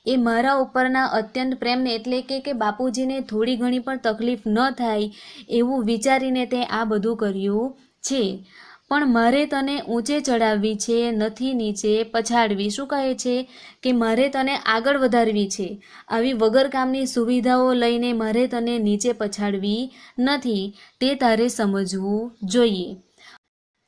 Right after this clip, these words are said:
ત્યાર પછી ગાંધીજી કહે છે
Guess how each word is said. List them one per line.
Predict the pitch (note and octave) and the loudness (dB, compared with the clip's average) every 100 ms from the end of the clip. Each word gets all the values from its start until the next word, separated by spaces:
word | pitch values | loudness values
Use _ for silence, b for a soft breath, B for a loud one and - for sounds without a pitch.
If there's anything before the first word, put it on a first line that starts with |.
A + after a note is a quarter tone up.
| _ _ _ _ _ | _ _ _ _ _
ત્યાર | B3+ C4 C#4+ | -2 0 0
પછી | D4 D4 D4+ | -4 -4 -2
ગાંધીજી | A#3+ A#3 A#3 A3 A#3+ | -2 0 -2 -2 -2
કહે | A3+ G#3+ G#3 | 0 0 0
છે | G3+ G#3 G3+ A#3 | -2 -2 -2 -4